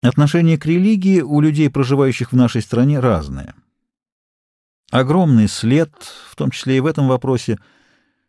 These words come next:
у жителей двадцатого столетия оставило социалистическое общество, законы, правила жизни, навязанные им этим обществом. Правила были достаточно просты, особенно в отношении религии. Первое, что декларировалось,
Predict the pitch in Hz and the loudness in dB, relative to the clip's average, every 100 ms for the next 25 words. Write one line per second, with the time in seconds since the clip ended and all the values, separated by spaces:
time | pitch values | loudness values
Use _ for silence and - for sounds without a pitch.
0 | _ - 95 127 131 123 104 117 - 120 | _ -4 0 2 2 0 0 0 0 -2
1 | 110 101 110 135 139 117 98 - 120 113 | -2 -2 -2 -2 -2 -2 -2 -2 -2 0
2 | 110 - - 104 98 95 - - 98 147 | -2 -6 -4 -2 -2 -6 -8 -4 -2 -2
3 | 151 135 - - 113 110 160 151 - 156 | -6 -10 -10 -12 -12 -8 -8 -8 -6 -4
4 | 147 131 120 135 135 127 113 117 143 117 | -2 -4 -4 -4 -2 -2 -2 -2 0 2
5 | 117 98 110 113 117 98 104 104 98 92 | 0 -2 0 2 2 2 2 2 2 -2
6 | 107 98 98 90 - - 92 - _ _ | -4 -2 -2 -2 -10 -10 -10 -10 _ _
7 | _ _ _ _ _ _ 123 131 143 139 | _ _ _ _ _ _ 0 2 0 2
8 | 139 127 123 139 - 131 120 131 - - | 0 0 -2 -4 -2 -2 0 -2 -4 -10
9 | - 82 - 92 95 98 107 113 107 107 | -8 -6 -4 -2 -2 0 -2 2 2 2
10 | 117 143 113 76 73 - - _ _ _ | 2 -2 -2 -4 -8 -12 -18 _ _ _
11 | _ _ _ _ _ _ 190 208 139 110 | _ _ _ _ _ _ 0 2 2 0
12 | - 117 107 127 160 208 170 151 143 - | 0 -2 0 0 2 2 2 2 0 -8